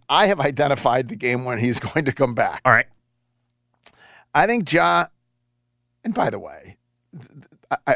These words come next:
Speaker 1: I joke about the wildly irresponsible predictions.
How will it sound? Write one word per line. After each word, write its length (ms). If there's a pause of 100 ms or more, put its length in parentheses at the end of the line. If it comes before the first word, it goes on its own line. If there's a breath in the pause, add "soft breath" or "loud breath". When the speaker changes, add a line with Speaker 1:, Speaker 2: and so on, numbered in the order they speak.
Speaker 1:
I 100
joke 300
about 300
the 180
wildly 400
irresponsible 680
predictions. 600